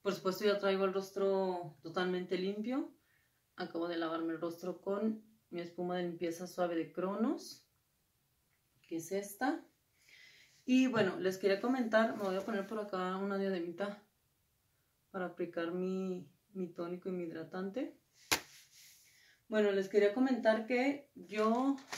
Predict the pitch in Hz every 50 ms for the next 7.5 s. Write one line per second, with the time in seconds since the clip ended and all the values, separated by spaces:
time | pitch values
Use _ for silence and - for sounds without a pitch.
0 | - 214 208 202 202 220 233 226 214 196 202 196 - - 226 226 - 214 190 185
1 | 185 185 - - 202 202 208 208 208 214 190 180 185 180 180 180 - 196 196 -
2 | 277 320 302 - - - - - - - - _ _ _ - - _ _ _ -
3 | - - - - - - _ _ - - - - - - - - - - - -
4 | - - - - - - - _ _ _ _ _ - _ _ _ _ _ - -
5 | - - 247 247 269 277 - 285 285 269 247 240 233 240 240 262 254 - - 240
6 | - - 226 208 202 214 220 214 - 233 - - 220 196 196 202 202 208 214 220
7 | 220 214 214 190 180 165 147 123 -